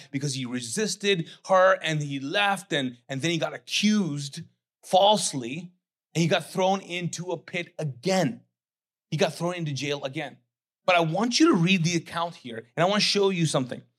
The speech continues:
Here's what happened. Genesis thirty-nine. It says here, "And after a time, his master,"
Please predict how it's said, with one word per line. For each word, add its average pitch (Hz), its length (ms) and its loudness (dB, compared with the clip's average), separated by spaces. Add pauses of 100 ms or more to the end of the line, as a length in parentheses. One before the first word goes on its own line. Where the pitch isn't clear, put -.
(120)
Here's 226 360 2
what 202 100 -8
happened. 156 380 -8 (200)
Genesis 214 440 0
thirty-nine. 165 640 -2 (560)
It 185 60 2
says 208 280 2
here, 160 320 -4 (420)
"And 160 120 0
after 185 360 0
a 226 120 2
time, 147 360 -2
his 143 220 -4
master," 185 800 -2